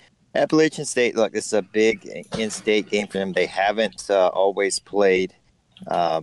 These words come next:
but, uh, you know, it's an in-state game. Appalachian State was coming off of a bye, and the injury bug kinda hit U N C,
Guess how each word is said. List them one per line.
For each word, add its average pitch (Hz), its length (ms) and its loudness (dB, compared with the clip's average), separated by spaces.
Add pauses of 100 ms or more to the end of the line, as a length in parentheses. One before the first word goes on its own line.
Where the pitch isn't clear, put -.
but, 87 320 0
uh, 82 200 0
you 87 60 -4
know, 82 60 -2
it's 80 120 -8
an 80 80 -8
in-state 90 500 0
game. 87 320 0
Appalachian 98 560 0
State - 260 0
was 101 140 -8
coming 92 340 -2
off 107 220 -2
of 113 160 -2
a 117 80 2
bye, 87 540 2 (580)
and 92 320 -2
the - 140 0
injury 131 420 0
bug 92 380 2
kinda 95 280 -4
hit - 520 -2 (100)
U 104 260 2
N 92 140 0
C, 90 480 -2